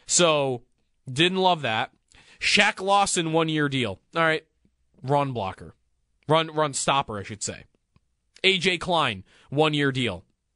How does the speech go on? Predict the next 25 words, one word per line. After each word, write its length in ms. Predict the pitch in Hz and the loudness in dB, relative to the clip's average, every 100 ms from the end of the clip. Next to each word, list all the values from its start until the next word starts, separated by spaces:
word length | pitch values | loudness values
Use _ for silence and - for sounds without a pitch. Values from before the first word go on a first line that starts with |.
| _ _ _ _ _ _ - - | _ _ _ _ _ _ -14 0
That 180 | 202 220 | 2 2
one 120 | 208 | -2
was 120 | 185 | -6
practice 400 | - 180 165 - | -2 0 0 -4
squad 320 | - 170 160 | -2 2 2
back 220 | 151 147 | 0 -4
and 80 | 151 | -4
forth 180 | 147 135 | -6 -4
anyway, 320 | 135 139 131 | -2 -2 -2
so 100 | 127 | -2
I'm 60 | 127 | -2
not 140 | 120 | -4
gonna 140 | 117 101 | -4 -8
judge 280 | 98 101 | -8 -8
him 100 | 95 | -8
on 100 | 85 | -12
that. 200 | 80 - - _ - - | -14 -18 -20 _ -20 -2
How 80 | 190 | 0
about 140 | 196 | 0
Jordan 280 | 175 185 185 | 0 0 0
Phillips 340 | 165 180 156 - | -2 -2 -2 -4
on 60 | |
a 60 | 120 | -4
one-year 280 | 113 104 98 | -6 -6 -8
deal? 240 | 98 90 | -8 -10